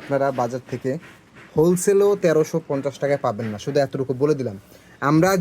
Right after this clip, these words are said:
যেই কোয়ালিটি দিয়ে দিচ্ছি, হ্যাঁ, আমরা যেই কোয়ালিটি দিয়ে প্রোডাক্টটা দিচ্ছি, পুরো হেভি করে কাজ একেবারে উপর থেকে নিচ পর্যন্ত। কালারটা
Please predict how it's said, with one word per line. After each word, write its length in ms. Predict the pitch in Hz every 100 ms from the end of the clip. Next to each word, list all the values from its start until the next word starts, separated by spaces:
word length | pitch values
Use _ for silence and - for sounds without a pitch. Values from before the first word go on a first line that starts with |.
| 156
যেই 140 | 180 185
কোয়ালিটি 320 | 190 175 170
দিয়ে 180 | 160 180
দিচ্ছি, 320 | 160 160 - 123
হ্যাঁ, 140 | 190 143
আমরা 160 | 135 156 135
যেই 240 | 156 175 185 185
কোয়ালিটি 380 | 165 160 156 160
দিয়ে 160 | 165 175 170
প্রোডাক্টটা 500 | 151 147 151 - 160
দিচ্ছি, 380 | 139 131 - 190 226 _ - _
পুরো 180 | 160 175 165
হেভি 340 | 165 165 160 202 -
করে 160 | 180 175
কাজ 220 | 175 175 165
একেবারে 280 | 160 160 160 147
উপর 140 | 165 -
থেকে 160 | 156 170
নিচ 200 | 147 147 -
পর্যন্ত। 260 | 156 147 139 208 - _ - 151
কালারটা 340 | 147 147